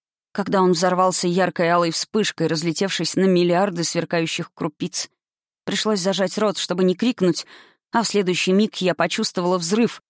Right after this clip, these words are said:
только внутри себя. Секунда полной невесомости — и я упала на пыльную утоптанную дорогу. Само пространство выплюнуло меня.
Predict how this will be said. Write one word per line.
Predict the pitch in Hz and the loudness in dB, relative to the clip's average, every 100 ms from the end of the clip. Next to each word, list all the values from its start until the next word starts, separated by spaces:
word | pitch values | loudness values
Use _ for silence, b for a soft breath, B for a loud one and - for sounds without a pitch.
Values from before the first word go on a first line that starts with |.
| _ _ - | _ _ -4
только | 202 - | -4 -2
внутри | 175 185 185 180 | 0 2 2 0
себя. | - 180 165 151 - _ _ _ _ _ _ _ _ | -2 -2 -2 -2 -8 _ _ _ _ _ _ _ _
Секунда | - 233 262 262 208 | -4 -2 4 4 4
полной | - 208 208 190 | 2 2 4 4
невесомости — | 190 175 - 214 196 - - 175 _ _ _ _ 233 | 4 2 0 2 0 0 -4 -6 _ _ _ _ 2
и | |
я | 240 277 | 4 4
упала | - 247 247 | 4 2 4
на | 202 190 | 4 2
пыльную | - 233 226 202 | 2 4 6 4
утоптанную | 190 208 - 196 190 180 | 2 -4 0 2 2 4
дорогу. | 180 170 156 165 - _ _ | 2 2 -2 -6 -10 _ _
Само | - 247 240 | 0 2 2
пространство | 208 208 - 262 233 - 180 | 2 0 2 0 0 0 0
выплюнуло | 196 233 170 175 165 | 0 0 2 2 4
меня. | 175 202 180 | 4 4 2